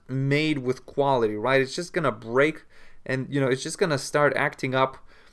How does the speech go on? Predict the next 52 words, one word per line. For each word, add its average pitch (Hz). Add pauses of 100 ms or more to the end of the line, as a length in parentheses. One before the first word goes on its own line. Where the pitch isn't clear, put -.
(400)
And, 127
uh, 123
you 139
know, 131
you're 131
gonna 160
have 147
to 139
buy 127
a 120
new 123
one, 104
right? 117 (180)
Instead 123
of, 113
uh, 113
you 113
know, 117
just 113
taking 131
it 117
to 117
some 113
repair 127
shop 110
or, 113
or 113
doing 127
it 113
yourself, 110
right? 110
With 113
some 107
instructions 107 (520)
from 120
the 123
manual, 170
right, 135
that 127
everyone 123
throws 117
out. 123 (440)
But, 160
uh, 175 (240)
but 180
anyway, 226
so 185
yeah, 220
so 160
here 226
we 214
are, 190